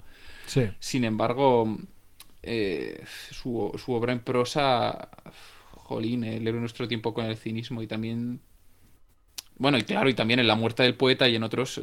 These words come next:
Speaker 2: también es, eh, que sí que están traducidos, también se ve esa vertiente crítica.
Speaker 1: Ujú. Efectivamente.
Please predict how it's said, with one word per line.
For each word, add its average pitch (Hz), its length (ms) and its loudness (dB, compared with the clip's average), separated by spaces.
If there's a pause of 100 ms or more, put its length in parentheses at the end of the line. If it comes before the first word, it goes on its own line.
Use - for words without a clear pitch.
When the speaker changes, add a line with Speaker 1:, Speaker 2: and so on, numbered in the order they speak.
Speaker 2:
también 110 360 0
es, 127 200 -2
eh, 120 400 -4
que 127 100 -4
sí 127 140 -10
que 104 60 -2
están 120 180 -6
traducidos, 120 380 -4
también 117 260 -6
se 131 120 -8
ve 120 220 -2
esa 110 160 -10
vertiente 117 380 -8
crítica. 127 480 -8 (480)
Speaker 1:
Ujú. 120 320 0 (920)
Efectivamente. 117 600 2